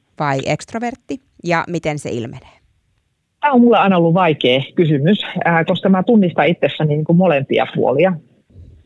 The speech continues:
Speaker 2: Sekä, sekä että kyllä, musta löytyy niin kuin kyllä selkeästi, selkeästi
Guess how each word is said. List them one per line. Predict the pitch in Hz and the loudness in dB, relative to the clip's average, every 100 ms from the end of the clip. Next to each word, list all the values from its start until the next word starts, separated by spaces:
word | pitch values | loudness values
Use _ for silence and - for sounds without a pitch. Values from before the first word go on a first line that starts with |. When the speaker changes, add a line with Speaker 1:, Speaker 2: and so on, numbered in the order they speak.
| - - | -20 -6
Speaker 2:
Sekä, | 285 262 202 165 240 | -4 0 0 0 0
sekä | 254 185 147 | 0 2 0
että | 139 - 135 | 0 -4 -6
kyllä, | - 220 160 156 | 0 2 2 4
musta | 190 170 160 | 2 2 0
löytyy | 160 156 143 | 2 2 0
niin | 135 | 0
kuin | 135 131 | -2 -2
kyllä | 143 139 | -2 0
selkeästi, | 139 131 120 - 123 - 156 | 0 0 -2 -4 -6 -8 -6
selkeästi | - 180 - 147 135 - | -2 -2 -2 -4 -4 -4